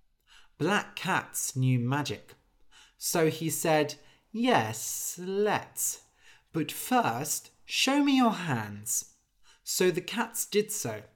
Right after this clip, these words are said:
and he saw that their nails were very sharp. "Oh, what long nails you have. Let me cut them for you."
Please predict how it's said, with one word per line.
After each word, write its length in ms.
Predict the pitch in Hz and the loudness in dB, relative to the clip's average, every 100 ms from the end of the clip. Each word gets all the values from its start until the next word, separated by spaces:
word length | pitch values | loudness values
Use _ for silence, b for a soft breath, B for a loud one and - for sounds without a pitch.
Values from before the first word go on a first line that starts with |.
| _ _ | _ _
and 180 | 151 147 | -6 -4
he 140 | 165 | -4
saw 420 | - - 233 170 | -2 2 2 2
that 220 | 120 120 131 | 0 -2 -2
their 140 | 139 | -2
nails 640 | 139 165 165 117 113 - | 0 -2 0 0 -2 -4
were 100 | 127 | -4
very 420 | 117 107 143 175 190 | -4 0 0 0 -2
sharp. 600 | - 160 123 113 - - _ - _ _ b b b b _ - | -2 0 0 -2 -4 -20 _ -20 _ _ b b b b _ -2
"Oh, 580 | 190 233 247 233 180 156 | 4 6 8 8 6 2
what 300 | 131 196 - | 0 0 2
long 760 | 175 202 247 302 294 240 202 190 | 2 4 6 6 6 4 4 2
nails 580 | 190 247 262 160 139 - | 4 4 4 4 2 0
you 140 | 127 | 0
have. 460 | 117 120 107 104 - _ B B B | 0 0 -2 -2 -10 _ B B B
Let 280 | 147 220 240 | 0 2 2
me 200 | 277 277 | 0 0
cut 340 | - 285 - - | -2 0 0 0
them 180 | 143 | 0
for 300 | 127 - 117 | 0 0 0
you." 320 | 110 107 107 | 0 -2 -4